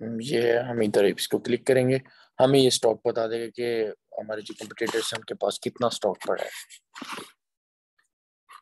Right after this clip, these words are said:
Just a second, इसको मैंने अभी किया है,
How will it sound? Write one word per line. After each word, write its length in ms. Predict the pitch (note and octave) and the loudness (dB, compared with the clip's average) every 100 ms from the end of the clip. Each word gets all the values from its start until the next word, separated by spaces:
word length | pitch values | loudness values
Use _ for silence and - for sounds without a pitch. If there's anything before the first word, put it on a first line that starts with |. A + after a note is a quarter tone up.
| _ _ _ _ _ _ - | _ _ _ _ _ _ -6
Just 140 | B2 - | -4 0
a 80 | B2 | 0
second, 220 | C3 C3 | 0 0
इसको 260 | B2+ - | -2 0
मैंने 200 | B2 B2 | 0 2
अभी 200 | A#2 B2+ | 0 -2
किया 300 | B2+ B2+ B2+ | -2 2 4
है, 140 | C#3 | 4